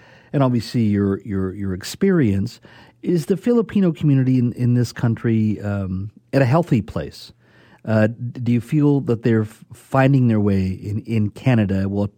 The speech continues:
still trying to hold on to their community and culture, uh, fr-, from the old country?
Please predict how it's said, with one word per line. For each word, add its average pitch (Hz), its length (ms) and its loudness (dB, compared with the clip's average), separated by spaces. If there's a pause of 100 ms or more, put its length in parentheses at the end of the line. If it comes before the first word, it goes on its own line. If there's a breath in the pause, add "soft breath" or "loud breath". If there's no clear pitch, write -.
still 123 300 -2
trying 110 340 0
to 101 180 -2 (360 soft breath)
hold 120 220 0
on 107 140 4
to 104 60 2
their 101 160 0
community 104 440 0
and 98 140 -2
culture, 101 360 -4
uh, 92 520 -6
fr-, - 220 -10
from 104 160 -4
the 104 100 2
old 104 180 0
country? - 400 -10